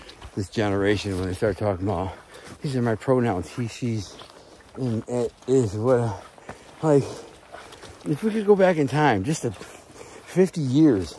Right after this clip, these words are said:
and, and tell people, this is what our youth is gonna be like.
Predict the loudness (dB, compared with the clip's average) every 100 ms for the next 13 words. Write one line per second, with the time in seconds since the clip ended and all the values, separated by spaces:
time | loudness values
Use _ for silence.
0 | -4 0 0 -2 -8 -20 -20 -14 -8 0
1 | 4 4 4 -2 -2 -4 -6 -18 -18 -18
2 | -8 -2 -2 0 4 4 4 0 -6 -2
3 | 4 4 4 -2 0 2 2 2 0 -4